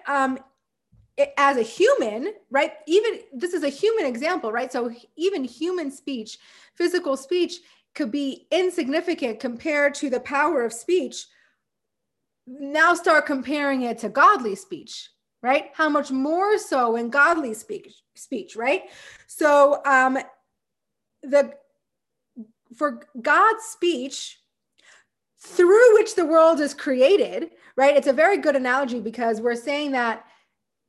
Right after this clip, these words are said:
last week we ended off saying how God has to constantly recreate the world in order for it to exist. How is God recreating the world? What's the mode of expression God is using to recreate the world?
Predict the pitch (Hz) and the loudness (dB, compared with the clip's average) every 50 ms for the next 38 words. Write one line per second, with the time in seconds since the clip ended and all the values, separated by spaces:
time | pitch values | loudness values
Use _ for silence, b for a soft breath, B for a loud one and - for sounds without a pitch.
0 | _ _ - 262 262 262 277 320 320 - 277 269 254 247 247 262 254 247 254 254 | _ _ -6 -2 0 2 2 2 0 -2 -6 -6 -6 -4 -4 -4 -2 -2 0 0
1 | 240 247 240 247 - - - 302 294 302 277 262 247 240 247 240 247 233 226 220 | 0 0 0 -2 -8 -10 -8 -6 -4 -4 -4 -4 -4 -6 -6 -6 -4 -4 -2 0
2 | 220 214 214 233 240 240 233 226 240 226 226 - 220 - - - 269 262 254 247 | -2 -2 -2 -2 -2 -2 -2 -2 -4 -6 -6 -8 -12 -14 -12 -8 -8 -6 -6 -6
3 | - 247 220 226 226 226 226 214 247 254 233 - - 262 247 240 226 226 226 226 | -8 -10 -8 -6 -6 -4 -4 -4 -6 -8 -8 -10 -10 -6 -4 -4 -4 -4 -4 -6
4 | 214 196 196 247 254 247 220 196 202 233 269 - b b b b b b - 233 | -8 -4 -2 0 0 0 0 0 -2 -4 -6 -6 b b b b b b -4 -2
5 | 240 240 233 220 214 220 233 220 208 - 214 190 190 202 285 277 220 208 - - | 0 0 0 0 -2 -2 -2 -4 -2 -4 -6 -8 -6 -2 -2 -2 -2 -2 -6 -14
6 | b b b b b - - 330 339 330 311 277 208 - 269 254 254 247 247 220 | b b b b b -4 0 0 2 2 0 -2 -2 -2 0 2 4 4 2 2
7 | 233 254 269 240 - - 269 240 240 240 220 220 196 190 214 214 208 233 226 247 | -2 -4 -6 -6 -4 -2 -2 -2 0 -2 -4 -6 -4 -4 -2 -2 0 -2 -2 -2
8 | 277 277 277 - 262 233 233 233 247 247 254 269 262 233 233 220 220 - - - | -4 -4 -4 -6 -6 -4 -2 0 2 2 2 2 2 0 -2 -6 -10 -10 -6 -4
9 | 240 240 240 - 226 220 214 233 226 226 220 208 196 233 254 254 247 226 - 233 | -4 -4 -4 -6 -6 -6 -2 0 0 0 0 -4 -4 -6 -6 -6 -6 -8 -8 -8
10 | 214 220 233 226 - - 214 208 208 - 185 196 214 240 277 269 - | -8 -8 -8 -8 -6 -4 -4 -4 -4 -6 -6 -4 -2 -2 -2 -2 -4